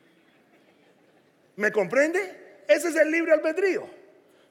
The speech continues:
Que usted hace lo que quiera. Lo que usted le plazca. Lo que usted,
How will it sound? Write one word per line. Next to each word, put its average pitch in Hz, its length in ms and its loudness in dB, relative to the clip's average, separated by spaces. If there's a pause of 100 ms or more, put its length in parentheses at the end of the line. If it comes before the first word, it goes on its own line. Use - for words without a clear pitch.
Que 233 100 -8
usted 269 220 -2
hace 311 340 -2
lo 285 220 2
que 320 260 -4 (1600)
quiera. 359 380 0 (1800)
Lo 277 140 2
que 269 100 -2
usted 339 400 0 (1900)
le 269 140 2
plazca. 330 540 0 (2000)
Lo 254 160 0
que 254 100 -6
usted, 320 420 -4